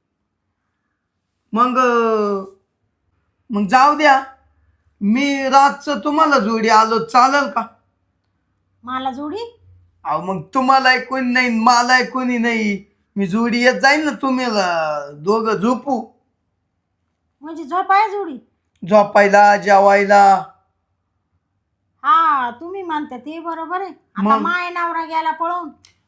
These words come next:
Speaker 1: आता तो गेला म्हणजे तुम्हाला भाकर गिळायची नाही.
Speaker 2: हा,
Speaker 1: हं?
Speaker 2: हा.
Speaker 1: मला पाणी गिळायचं नाही, मग दोघांच्या नेटाना खाऊ.
Speaker 2: हा, तुम्ही म्हणते ते बरोबर आहे बरं
Speaker 1: आणि
Speaker 2: का?
Speaker 1: मग?
Speaker 2: आता तो येतो का नाही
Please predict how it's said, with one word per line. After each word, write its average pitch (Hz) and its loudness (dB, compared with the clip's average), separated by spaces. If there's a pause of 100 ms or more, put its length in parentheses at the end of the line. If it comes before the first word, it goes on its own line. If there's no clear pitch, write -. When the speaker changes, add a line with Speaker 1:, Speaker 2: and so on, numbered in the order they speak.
Speaker 1:
आता 151 -8
तो 190 -2
गेला 196 0
म्हणजे 196 -4
तुम्हाला 208 0
भाकर 185 -2
गिळायची 185 -4
नाही. 190 -4 (320)
Speaker 2:
हा, 233 -6
Speaker 1:
हं? 202 -2
Speaker 2:
हा. 240 -2 (220)
Speaker 1:
मला 196 4
पाणी 202 2
गिळायचं 202 0
नाही, 208 -6 (320)
मग 175 -12
दोघांच्या 208 0
नेटाना 190 -2 (100)
खाऊ. 226 0 (1000)
Speaker 2:
हा, 247 -4
तुम्ही 370 -12
म्हणते 320 -8
ते 240 -14
बरोबर 285 -12
आहे 302 -14
बरं 254 -12
Speaker 1:
आणि 170 -8
Speaker 2:
का? 185 -8
Speaker 1:
मग? 180 -4 (920)
Speaker 2:
आता 285 -6
तो 370 -6
येतो 381 -6
का 370 0
नाही 392 -6